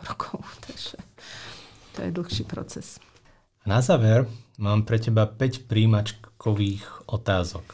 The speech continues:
Speaker 1: <laughs> No, tak.
Speaker 2: Obľúbené divadlo.
Speaker 1: Ako divadelné predstavenie?
Speaker 2: Áno.
Speaker 1: Divadelné pre-, ježiš, priznám sa, že však som nebola veľmi dlho v divadle.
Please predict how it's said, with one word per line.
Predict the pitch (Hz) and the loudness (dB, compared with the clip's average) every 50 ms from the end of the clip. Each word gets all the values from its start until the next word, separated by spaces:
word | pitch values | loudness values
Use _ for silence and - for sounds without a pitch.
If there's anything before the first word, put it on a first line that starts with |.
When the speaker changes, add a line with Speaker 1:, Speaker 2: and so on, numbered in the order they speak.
| - - - | -18 -10 -4
Speaker 1:
<laughs> | 240 185 - - - - - - - - - - - - - - - _ _ _ _ _ _ _ _ - | -2 -2 -2 -2 -4 -8 -14 -16 -18 -20 -20 -20 -20 -20 -20 -20 -20 _ _ _ _ _ _ _ _ -20
No, | 220 208 196 190 190 196 - - - - - | -14 -10 -6 -6 -6 -6 -8 -12 -20 -20 -20
tak. | - - - - - | -20 -16 -12 -4 2
Speaker 2:
Obľúbené | - 131 135 160 156 143 135 135 127 120 | 4 6 8 8 8 8 8 8 8 8
divadlo. | 110 110 107 110 107 95 92 87 90 - - - - _ _ _ _ _ _ _ _ _ _ _ _ _ _ _ _ _ _ _ _ _ - | 8 6 6 6 4 4 2 0 -2 -4 -6 -12 -20 _ _ _ _ _ _ _ _ _ _ _ _ _ _ _ _ _ _ _ _ _ -4
Speaker 1:
Ako | 220 220 - - 226 202 185 196 175 - - 175 190 214 | -2 -2 0 0 2 2 2 0 0 -4 -6 -6 -2 0
divadelné | 208 190 196 202 202 190 220 214 214 220 | 2 4 4 4 4 2 2 0 0 -2
predstavenie? | 220 - 180 175 - - 247 240 262 269 277 285 269 233 | -4 -4 -6 -6 -4 -4 -4 -4 -4 -4 -4 -4 -2 0
Speaker 2:
Áno. | 214 196 90 87 - - - _ _ _ _ _ _ - - | 0 0 0 -2 -6 -12 -20 _ _ _ _ _ _ -12 -4
Speaker 1:
Divadelné | - 214 214 226 214 233 233 226 220 220 220 | -2 0 2 2 4 4 2 2 0 -4 -4
pre-, | - - - | -4 -2 0
ježiš, | 196 196 190 185 185 170 175 | 0 2 2 0 -2 -2 -2
priznám | - 208 202 208 214 208 | -4 -4 -2 -2 -2 -4
sa, | 208 - 208 | -2 -4 -4
že | 196 208 202 | -2 -2 -4
však | - - 202 - | -4 -4 -6 -8
som | - - 220 208 | -4 -2 0 2
nebola | 202 202 196 214 214 196 185 | 2 2 2 0 0 2 2
veľmi | 196 196 202 214 196 | 2 2 2 2 2
dlho | 185 196 185 208 202 202 | 2 2 2 2 0 2
v | 202 190 | 2 2
divadle. | 175 185 170 170 170 180 185 185 233 | 2 2 2 2 2 2 4 4 4